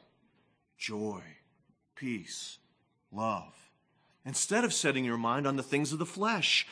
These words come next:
the factions, the sensuality, the greed, and all of these things. And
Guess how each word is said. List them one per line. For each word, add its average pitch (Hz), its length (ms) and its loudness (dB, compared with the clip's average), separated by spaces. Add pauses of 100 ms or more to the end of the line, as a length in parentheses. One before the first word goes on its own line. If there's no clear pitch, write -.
(200)
the 151 240 6
factions, 147 960 4 (160)
the 156 120 6
sensuality, 185 1400 4 (120)
the 160 140 6
greed, 185 880 2
and 120 100 0
all 202 360 4
of 175 100 -4
these 180 280 -4
things. - 680 -10 (2500)
And 156 280 2